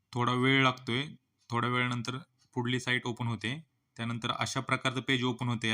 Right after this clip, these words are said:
तिथं लिहिलेलं आहे ईकेवायसी करण्यासाठी इथे क्लिक करा, आपण त्यावर क्लिक करायचं आहे. क्लिक केल्यानंतर आपल्याला हे पेज ओपन होतंय.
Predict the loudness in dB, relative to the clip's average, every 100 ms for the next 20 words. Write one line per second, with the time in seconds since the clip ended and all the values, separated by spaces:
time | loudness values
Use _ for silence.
0 | -2 -18 -2 -2 2 4 6 6 6 4
1 | 2 2 0 4 4 4 2 0 -2 0
2 | -2 -2 -2 0 2 2 4 2 2 2
3 | 2 2 2 2 4 2 2 2 2 2
4 | 0 -2 -8 _ _ _ _ _ _ _
5 | -20 _ -20 _ _ _ _ _ _ _
6 | _ _ _ _ -18 -12 -10 -8 -8 -2
7 | 6 6 6 6 6 4 2 2 0 -2
8 | -10 2 2 4 4 4 2 4 6 4
9 | 4 2 2 0 0